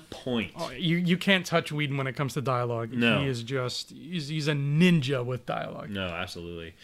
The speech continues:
Speaker 1: So, yeah, that's why I give it five. I, I agree it's five. And then end credit sequence was fantastic.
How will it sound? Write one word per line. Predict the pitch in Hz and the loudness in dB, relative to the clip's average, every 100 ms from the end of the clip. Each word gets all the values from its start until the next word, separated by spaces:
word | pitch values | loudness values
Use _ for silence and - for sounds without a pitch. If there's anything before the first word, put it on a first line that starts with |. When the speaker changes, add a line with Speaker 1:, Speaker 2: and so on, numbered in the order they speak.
| - - - - | -20 -20 -20 0
Speaker 1:
So, | 127 | 8
yeah, | 165 156 | 10 10
that's | 156 | 6
why | 185 | 4
I | 170 | 4
give | 170 | 2
it | 156 | 2
five. | 147 143 143 143 | 6 8 6 4
I, | 139 135 | 2 2
I | 131 123 | 2 0
agree | 127 127 131 | 0 2 0
it's | - | 0
five. | 117 117 120 71 | 0 0 0 -2
And | 113 | -2
then | 120 120 117 120 - _ _ _ _ _ _ _ _ _ _ _ _ _ - | 4 6 4 2 -6 _ _ _ _ _ _ _ _ _ _ _ _ _ -4
end | 120 120 | -2 2
credit | 127 117 | 2 2
sequence | 120 113 101 | -2 -4 -6
was | 101 | -6
fantastic. | - 104 101 104 107 113 110 | -4 -4 -2 -4 -2 -2 -4